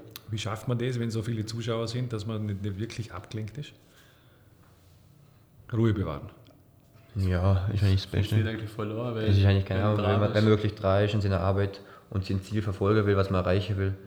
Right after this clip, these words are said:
Speaker 2: dann erreicht man, schafft man das so locker, ohne dass, ich mein, natürlich kriegt man mit, wenn man, dass man die wieder mal filmt oder dass dann mal wieder zwanzig Leute vor dir standen oder das ganze Zeug. Aber da muss man einfach wirklich dranbleiben.
Speaker 1: Bei der Sache bleiben.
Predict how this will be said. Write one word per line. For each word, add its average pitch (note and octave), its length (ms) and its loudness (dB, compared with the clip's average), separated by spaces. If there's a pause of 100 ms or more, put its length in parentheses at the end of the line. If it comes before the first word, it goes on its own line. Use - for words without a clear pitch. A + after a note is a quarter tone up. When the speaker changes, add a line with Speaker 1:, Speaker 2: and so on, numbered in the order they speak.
(380)
Speaker 2:
dann F#2 120 -2
erreicht F#2 320 2
man, E2+ 120 -6
schafft F2 260 -4
man E2+ 80 -2
das F2+ 100 0
so F#2+ 80 -2
locker, F2+ 300 -4
ohne F2 280 -2
dass, F2 300 -8 (400)
ich F#2 80 -4
mein, G2 240 2
natürlich G#2 360 0
kriegt - 180 -8
man G#2 120 -2
mit, G#2 160 -4 (260)
wenn F#2 340 -2 (600)
man, F#2+ 200 2
dass F#2 100 -4
man G2 80 0
die F#2 140 0
wieder F#2+ 140 0
mal F2+ 140 0
filmt G2+ 480 -2
oder F2+ 240 0
dass F2+ 380 -4 (360)
dann F2+ 160 0
mal F#2+ 100 0
wieder F#2 160 -2
zwanzig F#2 340 -4
Leute G2+ 160 -2
vor G2 160 0
dir F#2+ 100 0
standen F#2+ 360 0
oder F2+ 180 -2
das F#2 160 -2
ganze F2+ 300 -4
Zeug. F#2 240 -4 (540)
Aber E2+ 240 -4
da E2+ 40 -4
muss F2+ 200 -4
man F2+ 120 -2
einfach F2+ 120 -2
wirklich F#2 340 -8
dranbleiben. F#2 540 -4
Speaker 1:
Bei F#2+ 100 0
der G2 80 0
Sache F#2 240 -4
bleiben. D#2 260 -10